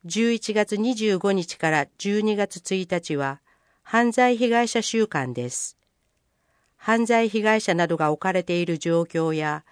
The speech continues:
支援の大切さについて考えてみましょ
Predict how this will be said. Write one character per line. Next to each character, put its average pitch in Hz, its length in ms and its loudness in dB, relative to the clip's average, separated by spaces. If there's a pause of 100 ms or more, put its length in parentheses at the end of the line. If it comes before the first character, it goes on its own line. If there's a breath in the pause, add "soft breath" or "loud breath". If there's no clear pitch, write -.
(240 soft breath)
支 - 240 -2
援 262 160 6
の 175 100 4
大 180 260 -2
切 - 240 -4
さ - 140 -2
に 180 140 -2
つ - 120 -8
い 185 120 -2
て 202 100 -2
考 208 320 -2
え 214 80 2
て 165 120 0
み 143 120 0
ま 139 140 -2
し - 160 -8
ょ 123 280 -4